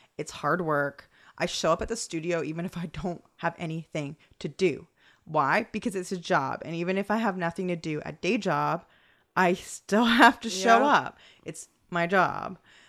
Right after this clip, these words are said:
Speaker 1: Um, and I think that that mentality, just the idea that, like, what we do isn't really work,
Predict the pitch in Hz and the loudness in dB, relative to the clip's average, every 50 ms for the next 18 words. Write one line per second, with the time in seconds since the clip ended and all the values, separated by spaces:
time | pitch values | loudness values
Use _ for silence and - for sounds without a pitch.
0 | - - - - 170 185 185 185 180 180 180 175 170 170 160 - _ _ _ _ | -20 -20 -4 0 4 4 6 6 4 4 2 2 0 -4 -8 -12 _ _ _ _
1 | _ _ _ 196 202 202 196 196 - 220 220 220 - 226 160 147 - 156 143 143 | _ _ _ -2 0 0 0 0 0 -2 -2 0 -2 -2 -4 -2 -2 -2 -2 -2
2 | 151 156 170 202 214 202 - 220 208 214 220 220 240 247 262 294 311 302 - _ | -2 -2 -4 -4 -4 -4 -2 -2 0 0 0 -2 -2 -4 -4 -6 -6 -8 -14 _
3 | _ _ _ _ _ _ _ _ - _ _ _ _ - 170 175 180 202 190 180 | _ _ _ _ _ _ _ _ -20 _ _ _ _ -18 -10 -2 0 0 0 0
4 | - - - - - 170 180 185 175 170 170 175 165 165 156 156 165 160 160 156 | -2 -8 -12 -14 -10 -8 -4 0 0 2 0 0 -2 -4 -4 -2 -2 -2 0 0
5 | 160 156 147 - - - 156 156 156 156 156 143 - 160 170 160 - 143 147 151 | -2 -2 -2 -4 -6 -10 -10 -10 -6 -4 -4 -4 -4 -6 -8 -8 -8 -8 -6 -6
6 | 151 151 156 156 143 - - 151 156 151 147 156 151 147 147 143 123 127 156 196 | -6 -6 -8 -10 -12 -12 -10 -8 -6 -4 -4 -4 -4 -6 -8 -6 -4 -4 -2 -2
7 | 254 - - - - _ | -4 -6 -10 -20 -20 _